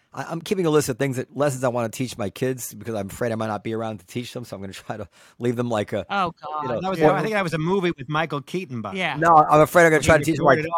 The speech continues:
Speaker 3: all
Speaker 1: Fortress of Solitude, like, you know, Superman's dad, like, <laughs> you know, like, try to leave them videos. But little slights can stay with people the rest of their fucking lives.
Speaker 2: Oh, my
Speaker 1: Like,
Speaker 2: God.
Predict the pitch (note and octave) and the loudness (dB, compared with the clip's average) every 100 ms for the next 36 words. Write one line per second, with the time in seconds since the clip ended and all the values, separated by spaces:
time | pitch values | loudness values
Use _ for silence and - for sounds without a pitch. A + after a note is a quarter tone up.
0 | E3+ D#3 - _ _ _ _ _ _ _ | -4 -4 -10 _ _ _ _ _ _ _
1 | _ - - F3+ F3 E3 D#3 C#3 D#3 C#3+ | _ -20 0 4 4 2 0 2 4 6
2 | D3+ - B2+ A2 A2+ G#2+ G2+ C#3+ A#2 G#2 | 4 4 2 4 0 -2 -4 0 2 0
3 | - C#3 C#3+ C3+ A#2 G2+ B2+ C3+ C#3+ B2+ | -2 -2 0 -2 -2 -2 0 2 2 2
4 | A2+ - - B2 A#2 G#2+ G2+ _ _ - | 0 -2 -2 -2 -2 -4 -8 _ _ -6
5 | C3+ B2+ A#2 C#3+ B2+ A#2+ A2 C#3+ D3+ D#3 | -2 -2 -2 -2 0 0 2 4 4 2
6 | D3 - _ _ _ - D#3 C3+ _ _ | 0 -6 _ _ _ 2 2 2 _ _
7 | _ _ - C3 G3 A#3 B3+ - - F#3 | _ _ -10 -2 4 4 4 2 0 2
8 | G3 B2+ F#2+ - - - - _ _ _ | 2 2 -2 -8 -10 -12 -16 _ _ _
9 | _ - D3 - F#3+ G3+ F3+ - B2+ A#2 | _ -4 -2 0 2 4 2 0 -4 -2
10 | G#2+ - B2 C#3+ D3 F#3 - - E3+ C3 | -6 -6 -4 -2 2 0 0 -4 -6 -2
11 | B2 - - D#3 E3 D#3 D#3 D3 G2 D#2+ | -2 -2 -4 -4 -4 -2 0 0 -2 -8
12 | - A3+ A#3 A3+ D#3 A3+ A#3+ B3 B2+ | -6 -6 -4 -4 -4 -4 -6 -4 -6